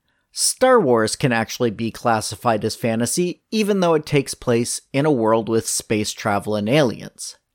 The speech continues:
But Sirius Mode is correct in that a huge swath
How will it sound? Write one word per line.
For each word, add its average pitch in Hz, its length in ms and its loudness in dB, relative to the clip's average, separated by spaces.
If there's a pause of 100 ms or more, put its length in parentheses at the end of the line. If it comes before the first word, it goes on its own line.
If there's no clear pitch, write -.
(400)
But 196 460 2 (300)
Sirius 269 680 0
Mode 139 680 4 (100)
is 165 260 4
correct 127 640 2
in 151 200 0
that 143 300 2
a 139 60 2
huge 214 680 0
swath 117 760 2